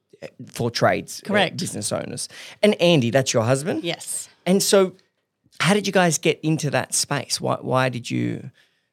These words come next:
Speaker 1: feel the sudden urge to, to help trade businesses?
Speaker 2: It's come from our own experience. So Andy and I had a plumbing business here in Sydney called Doctor Drip,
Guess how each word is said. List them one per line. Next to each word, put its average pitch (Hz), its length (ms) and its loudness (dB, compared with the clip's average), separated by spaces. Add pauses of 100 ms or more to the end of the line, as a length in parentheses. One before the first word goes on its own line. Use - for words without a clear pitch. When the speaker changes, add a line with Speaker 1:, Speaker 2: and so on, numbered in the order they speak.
(600)
Speaker 1:
feel 131 140 2
the 110 80 -4
sudden 113 260 2
urge 117 440 2
to, 117 280 -2
to 113 640 -4 (120)
help 120 280 -4
trade - 280 0
businesses? - 520 -8 (300)
Speaker 2:
It's 190 380 0 (200)
come 214 380 2
from 185 420 -2
our 175 320 -2
own 180 600 2 (180)
experience. 151 1000 0
So - 240 2
Andy 196 420 2
and 190 100 4
I 180 520 2 (100)
had 180 400 0
a 165 280 0
plumbing 190 280 0
business 175 340 0
here 180 300 2
in 165 180 2
Sydney 170 360 2
called 170 400 0
Doctor - 260 -8
Drip, 220 300 -2